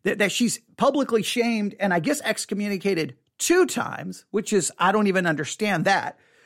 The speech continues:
But what's even more bizarre here, the first time, and we talked about this, and I played the audio of it in our last discussion about this story. This is crazy. It was happening during the Lord's Supper.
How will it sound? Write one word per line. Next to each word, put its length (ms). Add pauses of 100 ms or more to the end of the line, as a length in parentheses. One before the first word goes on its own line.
(140)
But 140
what's 340
even 260
more 200
bizarre 640
here, 340
the 140
first 640
time, 340
and 120
we 100
talked 300
about 260
this, 140
and 100
I 80
played 440 (220)
the 140
audio 540
of 240
it 180 (180)
in 140
our 180
last 520 (180)
discussion 640
about 240
this 180
story. 560 (260)
This 220
is 80
crazy. 460 (1120)
It 60
was 180
happening 480
during 340
the 120
Lord's 360
Supper. 640